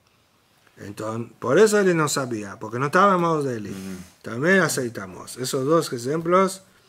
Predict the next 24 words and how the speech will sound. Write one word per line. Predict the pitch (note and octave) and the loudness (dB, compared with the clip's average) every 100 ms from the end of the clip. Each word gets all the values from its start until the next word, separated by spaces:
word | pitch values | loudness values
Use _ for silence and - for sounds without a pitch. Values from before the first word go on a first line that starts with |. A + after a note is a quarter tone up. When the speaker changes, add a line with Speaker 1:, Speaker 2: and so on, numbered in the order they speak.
| _ _ _ | _ _ _
Speaker 1:
mismo | - E3 G3 | 2 6 6
para | E3+ D#3+ | 6 0
Jajamín, | C3 B2+ A2+ A2+ C#3 | 0 -4 -6 -4 -4
son | C3 A#2+ | -6 -10
válidos. | G#2+ F#2 G2 - - - _ _ _ _ _ _ _ _ _ _ _ - | -12 -16 -18 -20 -20 -20 _ _ _ _ _ _ _ _ _ _ _ -12
Mismo | G2 E3 F3+ | -2 0 2
que | D#3 | 2
fala, | D3+ | 2
"No | C#3+ E3+ | 4 2
tengo | E3+ F3+ E3+ | 4 4 2
pruebas", | D#3+ B2 A2+ C3 C#3 _ _ _ _ _ _ | -2 -6 -4 -4 -8 _ _ _ _ _ _
si | - A2 | -10 -4
él | A#2+ B2 B2 | -2 -2 -2
demuestra | B2 C3+ D3+ G3+ F#3 D#3+ C3+ | 0 2 6 6 6 0 0
que | D3 | 0
esas | C3+ C#3+ B2+ | 0 -2 -4
pruebas | - E3 F#3 E3+ D3+ D3+ D3 - | 2 6 6 6 4 2 -2 -12
Speaker 2:
Justifica. | - F#2+ - G2+ - F#2+ - A2 - | -18 -18 -18 -20 -18 -18 -20 -20 -20
Speaker 1:
justifica | - B2+ - C#3+ C#3 G3 G3 D3+ | -6 -6 -2 -2 6 6 6 2
que | D3+ | 2
no | E3+ | 2
estaban | F3 G3 G#3 F3 | 4 6 6 4
con | E3 D3 | 0 0
él, | B2 G#2 F#2 | -2 -6 -12